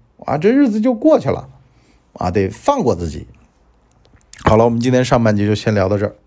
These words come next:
我们下半集呢，跟大家开个头儿。哎，你说为什么项羽的心态就那么差呢？人家出身那么好呢？哎，你说为什么刘邦心态就那么好呢？他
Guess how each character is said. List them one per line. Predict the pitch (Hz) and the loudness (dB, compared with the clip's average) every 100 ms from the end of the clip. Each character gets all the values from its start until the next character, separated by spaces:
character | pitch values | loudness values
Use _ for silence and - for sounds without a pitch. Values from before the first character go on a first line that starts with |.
| _ _ _ _ - | _ _ _ _ -8
我 | |
们 | 117 | 0
下 | 151 | 2
半 | 127 120 | 0 -2
集 | |
呢， | 127 | -2
跟 | 123 | 0
大 | 135 131 | 0 0
家 | 123 | 0
开 | - | 0
个 | 135 | 0
头 | 117 101 | 0 -4
儿。 | 117 - _ _ _ - - - - - | -4 -8 _ _ _ -20 -20 -20 -12 -4
哎， | 185 | 0
你 | 120 | 0
说 | 90 107 | 0 0
为 | 165 285 | 4 4
什 | 131 | 2
么 | 101 92 90 _ _ _ | 0 -2 -6 _ _ _
项 | - - 247 113 | -6 0 2 0
羽 | 87 | -4
的 | |
心 | 104 110 110 | -6 -2 -2
态 | 101 | 0
就 | 101 | -2
那 | 104 | -4
么 | 95 | -6
差 | - 107 | -6 -6
呢？ | 92 95 | -4 -2
人 | 147 | 0
家 | 226 | 0
出 | - 220 | 0 0
身 | 233 | 2
那 | 240 | 2
么 | 175 | 0
好 | - 87 82 | -2 -4 -4
呢？ | 95 - _ _ _ _ - _ | -12 -16 _ _ _ _ -20 _
哎， | 165 | -2
你 | 147 | 2
说 | 220 | 4
为 | 262 | 4
什 | 208 | 2
么 | 156 | 2
刘 | 120 170 | 2 2
邦 | 220 | 2
心 | 220 202 | 0 0
态 | 185 | 0
就 | 165 | -2
那 | 175 | -2
么 | 156 | -2
好 | - 82 | -2 -4
呢？ | 95 - | -6 -8
他 | - | -6